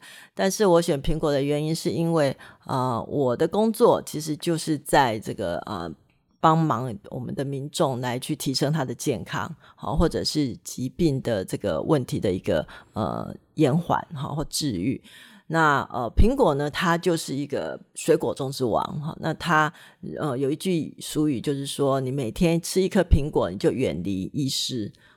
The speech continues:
好，所以我就，呃，觉得这个苹果呢，很适合来形容我自己。那事实上我自己呢，几乎每天我都会吃一颗苹果，哈，我就是秉持的每天吃一颗苹果可以远离医师，哈，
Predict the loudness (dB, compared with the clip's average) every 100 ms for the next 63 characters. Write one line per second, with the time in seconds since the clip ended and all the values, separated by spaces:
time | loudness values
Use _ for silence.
0 | _ -10 0 2 2 4 6 6 2 -16
1 | -8 -6 -2 -2 0 2 6 8 6 4
2 | 0 0 0 -2 -4 0 2 4 2 -2
3 | -4 -4 -4 -4 -6 -6 -6 -6 -10 -14
4 | -16 -20 -6 0 2 0 -2 0 2 2
5 | 2 -4 -6 -4 -4 -4 -6 -4 0 4
6 | 4 4 2 0 0 2 2 2 2 2
7 | 0 -2 0 4 8 6 4 -10 -10 -6
8 | 0 2 2 0 -4 -2 0 2 2 0
9 | 2 2 4 2 4 4 4 4 -2 -2
10 | 0 -2 -2 -4 -4 -4 -4 -6 -10